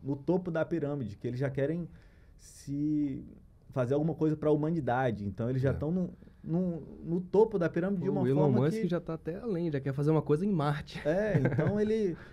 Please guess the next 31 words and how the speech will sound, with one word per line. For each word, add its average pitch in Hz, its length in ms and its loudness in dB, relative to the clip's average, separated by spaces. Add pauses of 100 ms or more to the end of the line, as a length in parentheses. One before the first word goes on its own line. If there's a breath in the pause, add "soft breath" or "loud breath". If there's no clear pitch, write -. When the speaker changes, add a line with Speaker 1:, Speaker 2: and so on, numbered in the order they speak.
Speaker 1:
eles 170 180 0
são 214 220 0
pontos 185 480 0
fora 185 320 2 (320)
totalmente 180 440 2
Speaker 2:
É. 196 40 0
Speaker 1:
da 190 120 2
curva. 156 400 0
Então, 143 180 -4
você 180 220 0
não 190 80 0
pode 185 260 2
se 185 60 -12
comparar 123 380 0
com 101 120 -4
eles. 82 260 -6 (400)
Speaker 2:
É 107 100 -6
verdade. 104 460 0 (720 soft breath)
Realmente 127 520 2
são, 135 640 2
são 127 180 0
pessoas 131 480 2
aí 120 220 2
que 147 480 -6 (1080 soft breath)
até - 200 -2
é - 20 2
difícil 220 320 -4
ter - 60 0
um 233 80 2
tipo 208 200 -4
de, 196 200 0